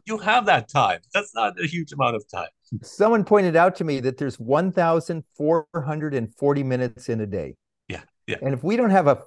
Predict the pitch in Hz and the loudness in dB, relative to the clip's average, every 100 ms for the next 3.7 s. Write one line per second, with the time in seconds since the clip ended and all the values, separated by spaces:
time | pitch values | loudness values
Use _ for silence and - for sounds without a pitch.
0 | _ - 156 220 240 160 160 247 - - | _ -6 0 2 2 2 0 -2 -6 -16
1 | - _ _ - - _ - 135 139 117 | -20 _ _ -20 -20 _ -8 -4 -4 -2
2 | 160 180 175 165 185 - 147 135 120 - | 0 2 4 4 2 0 2 4 2 -4
3 | - 180 180 180 170 160 160 | -6 -4 -4 -6 -4 -2 -2